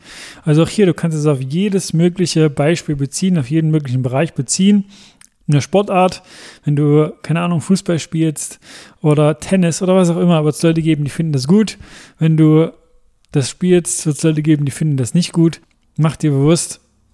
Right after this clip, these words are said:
tu das, was du möchtest. Und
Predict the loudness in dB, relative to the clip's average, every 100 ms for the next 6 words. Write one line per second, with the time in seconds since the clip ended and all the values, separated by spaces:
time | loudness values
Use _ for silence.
0 | -16 -4 0 0 -2 -4 -4 2 2 2
1 | 0 -14 -14 -18 _ _ -20 -20 -4 0
2 | 0 -2 -12